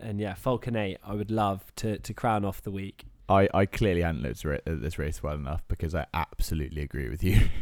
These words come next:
Speaker 2: <laughs> I think I've just had a look. Obviously, that Chester race against Cleveland, like,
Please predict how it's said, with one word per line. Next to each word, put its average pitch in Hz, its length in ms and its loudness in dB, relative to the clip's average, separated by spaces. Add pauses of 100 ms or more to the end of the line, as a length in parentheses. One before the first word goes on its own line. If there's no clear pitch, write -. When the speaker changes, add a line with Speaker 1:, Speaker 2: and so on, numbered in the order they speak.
(400)
Speaker 2:
<laughs> - 500 -10
I 120 120 6
think 123 380 8
I've 107 120 6
just 131 160 6
had 127 120 12
a 113 60 8
look. 110 280 8
Obviously, 113 380 6
that 101 280 6
Chester 107 380 6
race 85 320 4
against 87 320 2
Cleveland, 80 760 0 (560)
like, 95 440 6